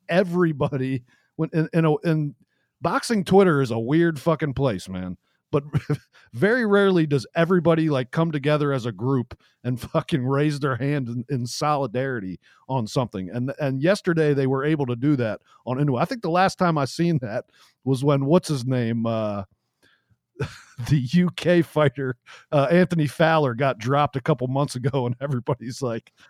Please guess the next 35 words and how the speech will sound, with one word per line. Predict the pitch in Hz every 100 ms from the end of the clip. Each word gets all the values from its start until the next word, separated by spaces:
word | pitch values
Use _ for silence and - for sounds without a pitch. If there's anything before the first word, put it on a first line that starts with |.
| _
"Finally, | - 220 226 143 120 131
fuck | 123 - - 208 -
that | 135 120 -
guy, | 143 123
Jesus | 117 175 190 120 104
Christ." | - 185 185 117 - _ _ _ _
But, | 180
uh, | 180
you | 185 151
know, | 123 - _ _ _ -
it's, | 170 -
it's | 190 180
very | 143 202 233 214
rare | 160 170 165
that | 139 123 -
everybody | 175 190 156 151 139 127
can | - 127
see | - 160 160
something | - 135 123 117
special | - - 143 156 135
in |
a | 117
fighter | - 135 123 107
and | 117 120
have | 127 113
no | 151 160 143
argument | 143 113 113 107
as | 107 -
to |
what | 107 120 110
it | 104
is. | 82 - _ _ _ _ _ _ -
Uh, | 131 -
and, | 127 127
and | 139 123 120